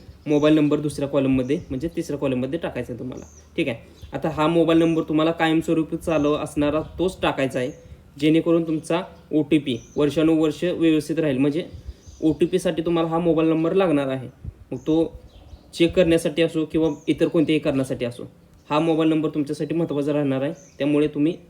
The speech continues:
हा चालू मोबाईल नंबर द्यायचा आहे. आता या ठिकाणी तुम्ही मोबाईल नंबर आणि आधार कार्ड टाकलेला आहे. यानंतर तुम्हाला proceed to form यावरती क्लिक करायचं आहे. आता याच्यानंतर तुम्हाला या ठिकाणी सर्व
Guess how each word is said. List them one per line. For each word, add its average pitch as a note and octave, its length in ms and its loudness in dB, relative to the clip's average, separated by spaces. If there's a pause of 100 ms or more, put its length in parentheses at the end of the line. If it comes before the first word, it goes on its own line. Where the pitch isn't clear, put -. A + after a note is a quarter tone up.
(120)
हा D3+ 220 -2 (140)
चालू D#3+ 240 4
मोबाईल D#3 300 2
नंबर D3 240 2
द्यायचा D3 380 0
आहे. A#2+ 160 -10 (1600)
आता D3+ 180 2
या E3 160 6
ठिकाणी F3+ 360 4
तुम्ही E3+ 260 6
मोबाईल E3 320 6
नंबर E3 220 4
आणि D3+ 200 0
आधार D3+ 260 2
कार्ड D3+ 200 0
टाकलेला D3 340 -2
आहे. C#3+ 160 -2 (600)
यानंतर E3 360 4
तुम्हाला D#3 300 0
proceed D3+ 360 -2
to E3 160 0
form D3+ 240 0 (420)
यावरती D#3+ 380 2
क्लिक D#3+ 280 -2
करायचं C3 300 0
आहे. A2+ 80 -12 (2500)
आता - 140 -2
याच्यानंतर F3 520 4
तुम्हाला E3+ 340 2
या D#3+ 140 4
ठिकाणी E3 300 2
सर्व D#3+ 340 2